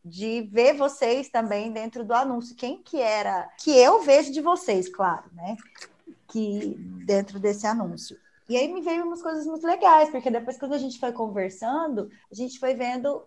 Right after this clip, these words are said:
a Isabel profissional, a Alica, a, a Marília profissional, a Ana Moura profissional. E aí, hum, outro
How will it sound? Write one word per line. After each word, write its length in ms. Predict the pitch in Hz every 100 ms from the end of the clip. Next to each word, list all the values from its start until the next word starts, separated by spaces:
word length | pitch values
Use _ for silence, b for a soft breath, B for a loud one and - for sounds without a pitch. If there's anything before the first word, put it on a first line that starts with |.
| _
a 160 | - 226
Isabel 500 | 226 226 202 208 196
profissional, 960 | 196 190 - 233 240 226 226 220 208 190
a 100 | 185
Alica, 580 | 180 185 180 - 170 -
a, 800 | 180 180 175 175 - 170 175 165
a 60 | - - -
Marília 480 | 190 180 175 170 170 _ -
profissional, 680 | 202 - 233 208 214 220 214
a 120 | 202
Ana 160 | 208 233
Moura 200 | 233 247
profissional. 800 | - 240 - 330 285 214 202 b b _
E 100 | 226
aí, 340 | 240 269 320 - _ -
hum, 320 | 233 254 - -
outro 320 | 214 277 285